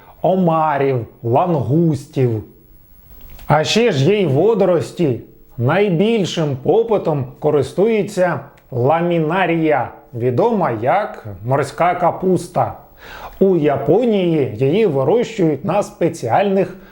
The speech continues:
морських фермах. Водорості вживають у їжу, з них виготовляють медичні препарати,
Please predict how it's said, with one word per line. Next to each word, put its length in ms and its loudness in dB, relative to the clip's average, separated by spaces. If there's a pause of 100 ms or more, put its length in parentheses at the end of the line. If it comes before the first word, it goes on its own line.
(120)
морських 800 0 (180)
фермах. 580 -2 (640)
Водорості 760 2
вживають 640 0
у 100 0
їжу, 600 0
з 120 -6
них 260 0
виготовляють 800 0
медичні 600 0
препарати, 880 -2